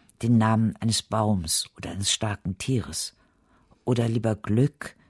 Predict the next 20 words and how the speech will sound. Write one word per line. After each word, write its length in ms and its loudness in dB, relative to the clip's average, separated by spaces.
Frieden. 720 0
Was 260 4
magst 340 6
du 120 -8
denn 120 6
am 100 6
liebsten?“ 580 -2
„Regen“, 420 6
sagte 420 -6
ich. 320 -12
„Wasser, 600 4
das 220 -4
vom 140 4
Himmel 280 4
fällt. 480 -10
Wasser, 320 4
das 240 0
jedes 240 -2
Feuer 320 -4
löscht.“ 500 -6